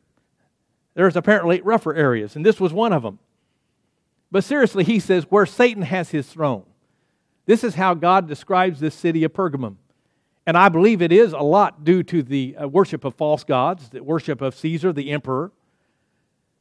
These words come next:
But I believe when Jesus says, "I know where you live," I believe it's important for us to recognize what Jesus is saying, that he knows the culture that you and I live in. Uh, just like he understood the culture of Pergamum,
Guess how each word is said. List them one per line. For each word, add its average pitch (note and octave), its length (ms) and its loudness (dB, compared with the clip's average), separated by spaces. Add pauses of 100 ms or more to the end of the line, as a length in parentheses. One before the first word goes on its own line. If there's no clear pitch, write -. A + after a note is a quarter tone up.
(220)
But D#3 140 2
I G3+ 80 8
believe G3+ 200 4
when F3+ 120 0
Jesus E3 360 -4
says, F3+ 200 -2
"I E3+ 80 2
know F3 200 0
where E3+ 200 -2
you D3 120 -2
live," D3 400 0 (920)
I - 80 4
believe B3+ 220 0
it's E3+ 100 -2
important F3+ 420 -2
for E3+ 140 -4
us F3 120 -4
to D3+ 100 -10
recognize D#3 560 -4
what D#3 140 -4
Jesus D#3 460 -4
is C3+ 120 -10
saying, G3+ 300 -6
that C3+ 100 -6
he A3 160 -4
knows F#3 240 -4
the - 80 -12
culture D#3 420 -8
that B2+ 140 -10
you C#3+ 160 -4
and C3 100 -6
I B2+ 140 -4
live B2 260 -4
in. E3 240 -10 (800)
Uh, B2 240 -12 (120)
just F#3 160 0
like G3 160 0
he G3+ 140 0
understood G3 460 2
the F3+ 100 2
culture G3+ 420 0
of F#3+ 140 -4
Pergamum, F#3 460 -2